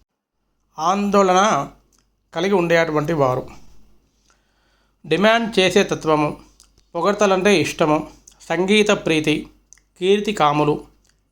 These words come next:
ఇతరులపై ఆధారపడుట, కళయందు ప్రావీణ్యులు,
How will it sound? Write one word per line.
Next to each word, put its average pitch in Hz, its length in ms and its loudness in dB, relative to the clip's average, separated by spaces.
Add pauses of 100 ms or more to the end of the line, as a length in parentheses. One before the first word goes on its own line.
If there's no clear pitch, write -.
(120)
ఇతరులపై 196 600 0 (360)
ఆధారపడుట, 156 800 0 (800)
కళయందు 185 600 -2 (400)
ప్రావీణ్యులు, 160 640 0